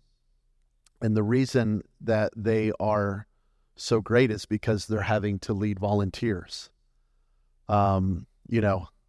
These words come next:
it's, it's not like a normal company where you just hire whatever you need and that's the end of it. You're actually having to raise up volunteers, and you're having to lead volunteers, and you're having to equip volunteers, and you're having to inspire volunteers. And it's actually a very,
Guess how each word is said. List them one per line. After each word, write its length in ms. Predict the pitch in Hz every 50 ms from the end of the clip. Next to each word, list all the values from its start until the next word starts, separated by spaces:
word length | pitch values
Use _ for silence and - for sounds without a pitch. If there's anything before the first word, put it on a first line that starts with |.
| _ -
it's, 240 | - 110 104 - -
it's 280 | - - 120 - - -
not 240 | 120 117 113 - -
like 220 | 104 110 104 -
a 60 | 113
normal 300 | 104 107 107 104 107 104
company 420 | - - 123 110 104 - 107 101 98
where 120 | 95 101
you 220 | 98 98 107 104
just 240 | 90 - 95 - -
hire 380 | - - 104 104 101 98 98 92 82
whatever 300 | - 113 104 101 98 90
you 180 | 98 92 92 98
need 440 | 98 101 107 104 98 95 92 92 - _ _ _ _ _ _ _ _ _ _ _ _ _ _
and 160 | - 110 101
that's 220 | 101 104 98 - -
the 180 | - 104 104
end 120 | 110 117 110
of 100 | 98 95
it. 120 | 98 -
You're 120 | - 104 107
actually 400 | 107 107 104 - - - 107 95
having 320 | 98 104 101 98 98 95
to 160 | - - 107
raise 320 | 95 98 107 107 107 92 107
up 100 | 110 -
volunteers, 800 | 95 107 104 101 101 101 92 - - 107 104 101 101 98 - -
and 160 | - 107 101
you're 120 | 101 101
having 340 | 90 95 101 90 104 101 92
to 340 | - - - 104 98 98 90 - _ _ _ _ _ _ -
lead 300 | 101 98 113 107 104 92
volunteers, 760 | 110 107 110 107 107 104 101 - 110 101 101 101 98 90 101
and 100 | 101 104
you're 120 | 107 107
having 220 | 101 104 95 101
to 120 | 107 104 95
equip 380 | 90 - - - 120 110 -
volunteers, 720 | - 98 101 98 98 98 98 - - 107 101 104 101 90 -
and 60 | 90
you're 80 | 98 101
having 180 | 107 98 101
to 80 | 101 98
inspire 500 | 98 95 - - - 101 104 107 104 101
volunteers. 640 | 95 104 104 104 101 95 - - 101 101 98 90 -
And 80 | 90
it's 140 | 101 95 -
actually 240 | 110 110 - - 110
a 80 | 101
very, 440 | 92 90 101 101 101 101 98 101 95